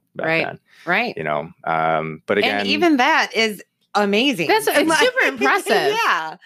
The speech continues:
Speaker 1: Yeah. Yeah.
Speaker 2: Go ahead.
Speaker 1: Yeah. So I, you know, I'm glad that I, I went back and, and I, I still needed, there was still learning there for me, you know,
Speaker 2: Mm-hmm.
Speaker 1: and, and then it led me to a twelve-step program and,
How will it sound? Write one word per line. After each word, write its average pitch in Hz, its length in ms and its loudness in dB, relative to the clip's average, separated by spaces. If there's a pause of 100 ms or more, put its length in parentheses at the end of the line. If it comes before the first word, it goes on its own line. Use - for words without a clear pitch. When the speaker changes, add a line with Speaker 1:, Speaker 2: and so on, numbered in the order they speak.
Speaker 1:
Yeah. - 140 -20 (580)
Yeah. - 80 -20
Speaker 2:
Go 208 80 -10
ahead. 165 220 -14 (320)
Speaker 1:
Yeah. 123 300 -6
So 101 460 -4 (580)
I, 131 160 -2
you 156 80 -2
know, 131 120 2
I'm 127 160 0
glad 101 340 0
that 110 100 -8
I, 113 220 -4 (300)
I 101 680 -10
went 95 300 -4
back 95 500 -2
and, 85 400 -6
and 82 420 -8
I, 85 380 -2
I 90 100 -2
still 90 240 -4
needed, 90 400 -4 (120)
there 95 120 -4
was 92 100 -4
still 104 160 0
learning 92 320 0
there 143 400 -6
for 120 160 -4
me, 123 360 -6
you 92 120 -6
know, 87 340 0
Speaker 2:
Mm-hmm. - 20 -6
Speaker 1:
and, 85 560 -4
and 87 140 -2
then 82 160 0
it 82 240 0
led 82 200 -2
me 82 140 -6
to 80 640 -12
a 82 60 -10
twelve-step - 420 -8 (400)
program 80 540 -6
and, 78 100 -12